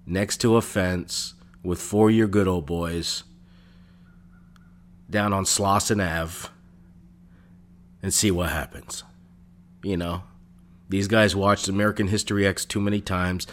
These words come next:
and never got the real fucking moral of the story. Okay? White power is not a real thing. It's what you manifested it to be.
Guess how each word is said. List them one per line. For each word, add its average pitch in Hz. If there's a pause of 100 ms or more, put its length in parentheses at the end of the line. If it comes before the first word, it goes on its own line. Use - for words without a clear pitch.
(100)
and 85
never 98
got 92
the 92
real 95
fucking 90
moral 82
of 73
the -
story. 69 (4000)
Okay? 98 (640)
White 107
power 107
is 90
not 101
a 101
real 95
thing. 85 (2750)
It's -
what 101
you 98
manifested 92
it 82
to -
be. 67